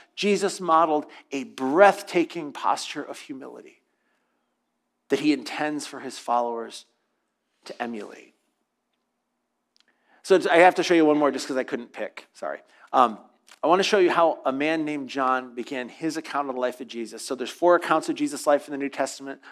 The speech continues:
of the Bible, Matthew, Mark, Luke, and John. Uh, and John was one of the original twelve disciples of Jesus. And as far as we can tell,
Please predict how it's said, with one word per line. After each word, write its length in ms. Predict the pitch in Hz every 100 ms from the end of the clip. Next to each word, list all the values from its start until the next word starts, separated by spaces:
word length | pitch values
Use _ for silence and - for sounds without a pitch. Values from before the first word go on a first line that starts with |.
| -
of 80 | 131
the 60 |
Bible, 260 | 131 127 127
Matthew, 400 | 127 147 143 151
Mark, 280 | 131 131 143
Luke, 300 | 139 139 - - _ _ _
and 180 | 127 120
John. 640 | 110 123 123 123 117 117 120 _ _ _ _
Uh, 180 | - 135
and 100 | 147
John 280 | 143 175 202
was 120 | 180
one 200 | 156 175
of 140 | 165 127
the 160 | 151
original 560 | 139 131 151 151 165 165
twelve 640 | - - 151 170 202 - - _ _
disciples 460 | 165 170 170 180 165
of 100 | 156
Jesus. 400 | 165 170 190 175
And 80 |
as 80 | 160
far 220 | - 208
as 100 | 226
we 80 | 185
can 140 | 190 175
tell, 340 | 196 196 175